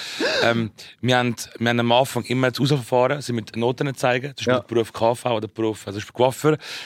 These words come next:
Speaker 1: wenn sie Noten gezeigt haben und dann approved sind, dann ist ein anderer Berufsbildner dabei, der muss wie die also praktisch kurz machen.
Speaker 2: Mhm.
Speaker 1: Also wie eigentlich so ein modernes Online-Verfahren.
Speaker 2: Ja.
Speaker 1: Zack, zack, zack. Oder also wir haben für, bei Coop haben wir so etwa vier Stunden gebraucht gehabt und der Video ist so etwa so, äh,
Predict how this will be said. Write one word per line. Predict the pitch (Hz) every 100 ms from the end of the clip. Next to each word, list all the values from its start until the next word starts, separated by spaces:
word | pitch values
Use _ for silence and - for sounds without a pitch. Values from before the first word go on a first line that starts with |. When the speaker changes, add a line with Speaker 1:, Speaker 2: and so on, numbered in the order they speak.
| - -
Speaker 1:
wenn | 110
sie | -
Noten | 120 117
gezeigt | 110 - 117 -
haben | 135
und | 120 110
dann | 117
approved | - 139 147 -
sind, | 147 156 - - - - -
dann | 131
ist | 113
ein |
anderer | 107 127 127
Berufsbildner | 135 - 139 135
dabei, | 135 131 139
der | 120
muss | 120 117
wie | 120
die | 113 120
also | 113 104
praktisch | 113 113 - 135 - -
kurz | - 123 -
machen. | 120 - 160 - - 104
Speaker 2:
Mhm. | 107
Speaker 1:
Also | 113 117
wie |
eigentlich | 127 123
so | -
ein | 117 117 -
modernes | 113 117 120 123 120 -
Online-Verfahren. | 120 120 113 104 98 90 90 _ -
Speaker 2:
Ja. | 104 110
Speaker 1:
Zack, | 120 -
zack, | 117 -
zack. | 107 101 -
Oder | 107
also | 110 113
wir |
haben | 117 117
für, | - 117 - - -
bei | 113 113
Coop | - 139 123
haben | 117
wir | 110
so | 110
etwa | -
vier | 123 113
Stunden | 113 110
gebraucht | 107 - -
gehabt | 98 95
und | 90 98
der | 104
Video | 110 110
ist | -
so |
etwa | 107 -
so, | 101 - 101
äh, | 101 101